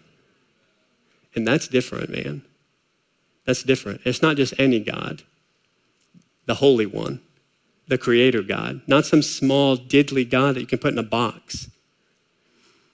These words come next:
Does your view of God fit in the world? Or another question is,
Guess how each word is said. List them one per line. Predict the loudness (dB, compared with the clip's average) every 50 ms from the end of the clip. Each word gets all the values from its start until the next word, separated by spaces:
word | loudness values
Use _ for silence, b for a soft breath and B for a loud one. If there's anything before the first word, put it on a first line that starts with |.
| _ _ _ _ _ _ -20 _ -20 -20 2
Does | 6 8 10 10 10 8 8 6
your | 6 6 6
view | 4 2 0 2 4 4
of | 2 2 0
God | 2 2 4 4 2 0 -2 -6
fit | 0 0 2 2
in | 2 -2
the | -2 -6
world? | -4 -4 -4 -4 -4 -4 -8 -10 -12 -16 -20 _ _ _ _ _ _ _ _ _ _ _ _ _ _ _ _ _ _ _ _ _ _ _
Or | 4 6
another | 8 8 6 6
question | 4 2 6 6
is, | 4 4 4